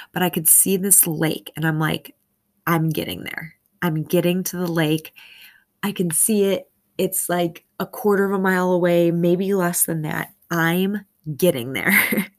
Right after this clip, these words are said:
<laughs> I'm determined. A lot of people weren't going all the way. They were kind, kind of turning back. I think the mud kind of just grossed people out. They didn't wanna deal with it, but I did not care. I was going to get there.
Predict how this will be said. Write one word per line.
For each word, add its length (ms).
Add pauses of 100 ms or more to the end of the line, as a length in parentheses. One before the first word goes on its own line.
(140)
<laughs> 380
I'm 180
determined. 640 (340)
A 60
lot 200
of 80
people 360
weren't 280
going 300
all 140
the 80
way. 280 (880)
They 160
were 120
kind, 320 (340)
kind 240
of 100
turning 440
back. 280
I 120
think 400
the 80
mud 760 (600)
kind 360
of 140
just 280 (120)
grossed 420
people 260
out. 240
They 100
didn't 180
wanna 180
deal 260
with 220
it, 240
but 240
I 580
did 160
not 220
care. 360 (260)
I 160
was 180
going 360
to 160
get 220
there. 240